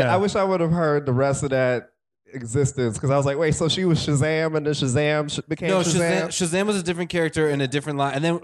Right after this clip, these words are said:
Speaker 2: Yeah, but I
Speaker 3: we
Speaker 2: wish
Speaker 3: saw
Speaker 2: I
Speaker 3: a
Speaker 2: would have
Speaker 3: whole
Speaker 2: heard the
Speaker 3: list. There's a
Speaker 2: rest of
Speaker 3: lot.
Speaker 2: that, 'cause I was like, "Ooh, I would have learned all
Speaker 1: That,
Speaker 2: that."
Speaker 1: no, like, uh,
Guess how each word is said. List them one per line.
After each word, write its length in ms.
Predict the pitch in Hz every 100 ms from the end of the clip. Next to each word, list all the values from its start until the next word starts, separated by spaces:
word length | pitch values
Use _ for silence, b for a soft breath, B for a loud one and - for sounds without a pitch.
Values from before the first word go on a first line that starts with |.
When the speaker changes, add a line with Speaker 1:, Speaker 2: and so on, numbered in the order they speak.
| 165
Speaker 2:
Yeah, 360 | 220 202 151 98 -
but 140 | 165
I 40 | 180
Speaker 3:
we 60 |
Speaker 2:
wish 100 | 185
Speaker 3:
saw 80 | 196
Speaker 2:
I 20 |
Speaker 3:
a 40 | 180
Speaker 2:
would 100 | 170
have 80 |
Speaker 3:
whole 80 | 190
Speaker 2:
heard 120 | 170 165
the 0 |
Speaker 3:
list. 100 | 156
There's 0 |
a 60 | 165
Speaker 2:
rest 160 | 165
of 60 | 165
Speaker 3:
lot. 60 |
Speaker 2:
that, 160 | 156 151
'cause 140 | 170 156
I 80 |
was 140 | 156 139
like, 200 | 143 -
"Ooh, 140 | 240 160
I 80 |
would 120 | 135 131
have 80 | 131
learned 500 | 143 143 131 120 101 -
all 120 | 127
Speaker 1:
That, 100 | 127
Speaker 2:
that." 80 | 110
Speaker 1:
no, 120 | 285
like, 200 | 175 170
uh, 120 | 190